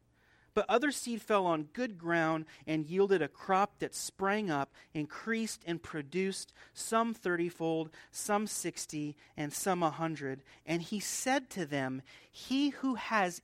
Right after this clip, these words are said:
ears to hear, let him hear.'" Jesus is telling this story, what we would know as a parable. A parable, the reason it's called parable is because it's something that you, you couple or pair along with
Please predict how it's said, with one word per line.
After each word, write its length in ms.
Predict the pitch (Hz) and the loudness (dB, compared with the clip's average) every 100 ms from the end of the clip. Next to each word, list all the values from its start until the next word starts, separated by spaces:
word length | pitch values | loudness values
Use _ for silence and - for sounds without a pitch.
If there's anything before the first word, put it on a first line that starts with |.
| - | -8
ears 440 | 214 226 226 - - | -6 -4 -6 -10 -8
to 160 | 185 | -8
hear, 640 | 170 - 254 247 143 131 131 _ _ _ - | -8 -10 -6 -2 -2 -4 -8 _ _ _ -6
let 320 | 156 165 - _ _ | -2 -2 -4 _ _
him 520 | _ - 160 147 147 143 _ _ | _ -8 -6 -4 -8 -12 _ _
hear.'" 640 | - 165 156 127 - 139 _ _ _ _ _ _ _ _ _ _ _ _ _ _ _ | -14 -10 -10 -12 -16 -20 _ _ _ _ _ _ _ _ _ _ _ _ _ _ _
Jesus 360 | - 269 330 285 | 0 2 4 4
is 160 | 269 - | 4 6
telling 400 | 277 311 349 320 | 10 12 10 8
this 160 | 269 | 6
story, 520 | - - 240 226 214 | 4 6 10 12 10
what 200 | 202 202 | 10 8
we 120 | 202 254 | 6 6
would 160 | 277 | 4
know 200 | 262 240 | 8 8
as 240 | 233 208 196 | 10 8 10
a 100 | 190 | 6
parable. 800 | - 254 262 214 151 143 196 - _ _ _ _ _ - | 8 10 12 12 8 4 4 2 _ _ _ _ _ 4
A 80 | 202 | 4
parable, 540 | - 269 269 240 240 | 8 12 12 12 10
the 100 | 214 | 8
reason 260 | 220 240 240 | 6 4 0
it's 100 | 220 | 4
called 260 | 226 196 | 6 6
parable 560 | - 233 247 240 202 226 | 6 10 12 12 12 10
is 120 | 214 | 10
because 300 | - - 220 | 4 0 2
it's 140 | 208 - | 2 4
something 260 | 233 233 | 4 4
that 80 | 208 | 2
you, 320 | 185 185 165 - - - | -2 -2 -2 -4 -14 -4
you 160 | 185 - - | -4 -4 2
couple 420 | 262 269 277 240 | 8 8 10 10
or 100 | 185 | 10
pair 400 | - - 247 254 | 6 6 10 12
along 640 | 247 233 247 240 214 208 | 12 10 10 10 10 10
with 340 | 233 196 190 | 12 12 8